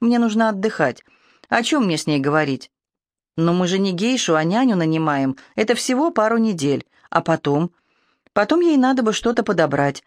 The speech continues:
Но если она останется в помощницах, я не буду против. А что она умеет? Говорит, что занимается дизайном интерфейсов. Но ты же знаешь, как наши люди иногда это делают.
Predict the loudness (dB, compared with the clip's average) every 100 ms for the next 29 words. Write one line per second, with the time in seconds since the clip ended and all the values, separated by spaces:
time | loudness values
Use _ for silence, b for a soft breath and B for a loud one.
0 | b b -2 0 0 0 0 -2 -2 -2
1 | -2 -4 -4 -2 0 0 -2 -2 -2 -4
2 | -2 0 0 -2 -4 -4 -4 -6 -12 _
3 | _ _ -4 -4 0 0 0 0 -2 -2
4 | -4 -6 _ b b b b -2 0 0
5 | -2 -2 -2 -2 0 -2 -2 -2 -2 0
6 | 0 2 0 0 -2 -2 -2 -2 -2 -6
7 | -10 _ b b -2 0 0 0 0 0
8 | 0 -2 -8 B B B -4 -2 2 0
9 | 0 -2 0 0 0 0 0 0 0 0
10 | 0 -2 -4